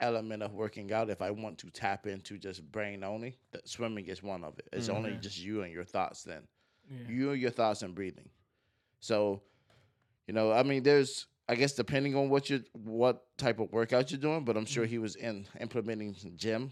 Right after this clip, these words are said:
Speaker 1: clearly, 'cause you're talking about music.
Speaker 3: Yeah.
Speaker 1: So it's like, yo, bruv, like, no, music helps us, I would
Speaker 2: Yeah.
Speaker 1: say. I mean,
Speaker 2: Uh,
Speaker 1: every
Speaker 2: yeah, you got a short window with me.
Speaker 1: Yeah.
Speaker 3: Yeah.
Speaker 2: You got a short window with me.
Speaker 1: Yeah.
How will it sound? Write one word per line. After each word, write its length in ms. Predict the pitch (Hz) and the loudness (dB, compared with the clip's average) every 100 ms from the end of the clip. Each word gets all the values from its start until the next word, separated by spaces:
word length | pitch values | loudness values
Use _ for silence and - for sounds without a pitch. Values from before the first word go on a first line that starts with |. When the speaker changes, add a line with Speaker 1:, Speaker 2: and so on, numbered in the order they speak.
| - | -4
Speaker 1:
clearly, 300 | 127 123 123 | -2 -2 -4
'cause 160 | 104 | -8
you're 100 | 95 | -8
talking 320 | 92 101 101 | -4 -4 -4
about 260 | 92 92 82 | -6 -6 -4
music. 380 | 95 123 131 - | -4 -4 -4 -6
Speaker 3:
Yeah. 240 | 139 120 110 - _ _ _ _ _ _ _ - | -8 -12 -12 -16 _ _ _ _ _ _ _ -6
Speaker 1:
So 280 | - 113 104 | 2 4 4
it's 180 | 101 | 0
like, 140 | 104 101 | -2 0
yo, 140 | 107 | 0
bruv, 340 | 87 92 85 90 | 0 -2 -4 -4
like, 260 | 87 82 | -4 -6
no, 260 | 90 120 95 | -4 -4 -4
music 420 | 92 120 113 101 _ - | -4 -4 -4 -6 _ -6
helps 300 | 110 104 - | 2 2 2
us, 340 | 98 78 - - _ - | 0 0 -6 -18 _ -4
I 180 | 92 107 | 2 2
would 120 | 95 | 0
Speaker 2:
Yeah. 60 | 92 | -4
Speaker 1:
say. 220 | 78 90 - | -6 -6 -10
I 60 | |
mean, 140 | 90 92 | -4 0
Speaker 2:
Uh, 40 | |
Speaker 1:
every 200 | 110 110 | 0 0
Speaker 2:
yeah, 100 | 120 | 0
you 160 | 113 160 | 0 2
got 160 | 196 | 4
a 60 | 156 | 2
short 440 | - - 160 127 | 0 -2 0 0
window 280 | 117 120 107 | 0 -2 0
with 180 | 98 87 | -2 -6
me. 260 | 95 95 92 - | -8 -10 -12 -6
Speaker 1:
Yeah. 220 | 98 80 65 | -4 -2 -6
Speaker 3:
Yeah. 40 | 101 - - | -12 -18 -10
Speaker 2:
You 80 | 127 | -4
got 140 | 123 | -4
a 20 | |
short 260 | 107 110 71 | -4 -6 -8
window 260 | 85 78 65 | -10 -10 -12
with 140 | 58 | -12
me. 80 | 71 | -8
Speaker 1:
Yeah. 100 | 78 | -6